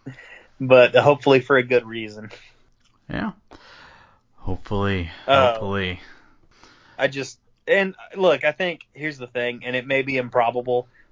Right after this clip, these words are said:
Speaker 1: but I think we're both rooting for the Braves to win in either four or five games at this rate.
Speaker 2: Mm-hmm. Yes.
Speaker 1: Since, uh,
Speaker 2: Yes.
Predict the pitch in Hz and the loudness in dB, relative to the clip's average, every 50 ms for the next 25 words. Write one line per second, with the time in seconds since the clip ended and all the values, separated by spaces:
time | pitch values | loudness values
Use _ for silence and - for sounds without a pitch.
0 | _ - 135 135 127 156 151 135 - 160 160 139 123 110 127 127 131 135 131 - | _ 0 0 2 2 0 -2 0 2 2 2 2 2 0 0 2 2 0 -2 -6
1 | - 131 135 139 135 131 127 - 127 127 123 113 120 120 120 120 120 - - 123 | -8 -6 -4 -4 -4 -4 -6 -4 -2 -2 0 2 4 4 4 4 2 -2 -8 -6
2 | 120 117 117 117 117 117 117 117 120 113 110 - - 127 127 123 123 120 117 117 | -4 -4 -4 -4 -4 -4 -4 -4 -4 -4 -4 -2 2 4 6 8 8 6 4 2
3 | - - 117 117 117 113 110 113 110 110 110 113 117 120 - - - 120 120 - | 0 0 2 2 2 2 -2 -6 -8 -8 -6 -8 -8 -10 -12 -10 -8 -6 -4 -4
4 | 120 117 - - 127 127 127 123 - _ _ - - - - - - _ _ _ | -4 -4 0 2 4 4 4 2 -4 _ _ -20 -20 -20 -20 -20 -20 _ _ _
5 | _ - 127 120 120 107 127 160 185 185 185 - _ _ _ _ _ _ _ _ | _ -8 -4 -4 -2 0 0 0 0 -2 -4 -10 _ _ _ _ _ _ _ _
6 | _ _ _ _ _ _ _ _ _ _ _ _ _ - - 92 - 123 117 117 | _ _ _ _ _ _ _ _ _ _ _ _ _ -12 -8 -4 -2 -2 -2 -2
7 | 117 - - - 123 113 113 113 113 110 110 107 - - - - _ | -6 -8 -4 0 2 2 4 4 4 2 0 -2 -6 -16 -20 -20 _